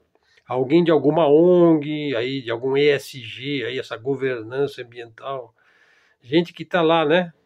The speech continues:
Americano, europeu aí, né? Desejoso de prejudicar o agro brasileiro, o meio ambiente brasileiro. E depois acusa o Brasil, que o Brasil não cuida e não sei o quê. Bom, é uma narrativa que a gente já conhece, né?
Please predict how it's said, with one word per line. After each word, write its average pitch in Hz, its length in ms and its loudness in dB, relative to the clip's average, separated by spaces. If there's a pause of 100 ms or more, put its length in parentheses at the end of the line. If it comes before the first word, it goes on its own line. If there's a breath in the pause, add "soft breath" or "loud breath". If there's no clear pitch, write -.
(800)
Americano, 214 720 0
europeu 175 580 4
aí, 110 180 -2
né? 143 140 2
Desejoso 190 880 -4
de 165 100 -10
prejudicar 156 560 -2
o 139 140 2
agro 139 320 0
brasileiro, 135 600 -4
o 127 40 -8
meio 139 180 2
ambiente 135 320 -4
brasileiro. 139 640 -6 (580 loud breath)
E 139 60 -16
depois 180 460 4
acusa 151 440 0
o 127 80 2
Brasil, 170 400 0
que - 60 -18
o - 20 -18
Brasil 127 240 0
não 190 140 0
cuida 208 640 -4
e 143 40 -2
não 151 80 -4
sei 160 160 -4
o 147 40 -4
quê. 156 160 -4
Bom, 156 180 2
é 156 60 4
uma 175 180 2
narrativa 175 420 0
que 170 60 -6
a 170 40 -6
gente 147 100 -10
já 180 80 0
conhece, 120 560 -4
né? 139 200 -6